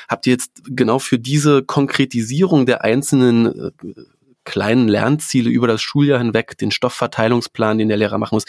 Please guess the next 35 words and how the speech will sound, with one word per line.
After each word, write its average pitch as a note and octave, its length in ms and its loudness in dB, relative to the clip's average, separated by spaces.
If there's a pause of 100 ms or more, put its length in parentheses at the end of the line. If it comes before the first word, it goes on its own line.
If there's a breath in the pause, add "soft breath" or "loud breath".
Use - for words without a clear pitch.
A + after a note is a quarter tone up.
(380 loud breath)
habt - 160 -4
ihr A#2 80 2
dafür A2 320 0
et-, - 180 -4
eine A#2 160 0
Alternative A#2 600 0
gebaut, E3+ 520 -2 (480)
intern C#3+ 500 0
in, C#3+ 220 2
in C#3 140 2
der C3+ 100 4
Schule, D#3+ 360 0 (440 loud breath)
sodass A#2 220 0
ich A2+ 160 -2
weiterhin D3+ 300 2
etwas C3 260 -2
hab, C#3 140 -2
wo C3 40 2
ich A#2+ 100 0
nachschauen F#3 400 -2
kann? F3+ 180 -2
Oder C#3 160 2
schauen B2+ 240 0
eure B2+ 200 2
Lehrer B2 200 2
dann A#2 100 0
auch A2+ 180 -2
weiter A2+ 200 0
noch A2 220 -2
in A2 280 -2 (380 loud breath)
die A2+ 60 -8
Bücher, A#2+ 360 2
die A2 260 0
im G#2+ 180 0
Regal G#2+ 500 -2